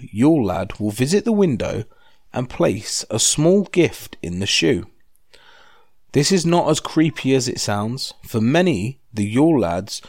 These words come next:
are the best part of the days leading up to Christmas.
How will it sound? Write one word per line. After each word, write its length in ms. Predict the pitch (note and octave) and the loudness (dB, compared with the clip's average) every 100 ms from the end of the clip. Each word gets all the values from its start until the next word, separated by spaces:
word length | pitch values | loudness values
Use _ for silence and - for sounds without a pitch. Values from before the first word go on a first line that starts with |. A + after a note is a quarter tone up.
| - - - | -20 -20 -2
are 140 | A2 | 0
the 100 | B2+ | 2
best 500 | B2 - C#3 D#3 - | -2 0 2 2 -4
part 300 | - C#3 G#2 | -2 0 2
of 140 | G#2 A#2 | 0 -4
the 80 | |
days 460 | A#2+ F2 E2+ F2+ - | -8 -6 -6 -8 -10
leading 340 | D#2 D2 G#2+ | -8 -6 -6
up 180 | G2 - - | -6 -10 -12
to 100 | - | -2
Christmas. 640 | - F3 - A2 - - | 0 0 -2 -10 -10 -12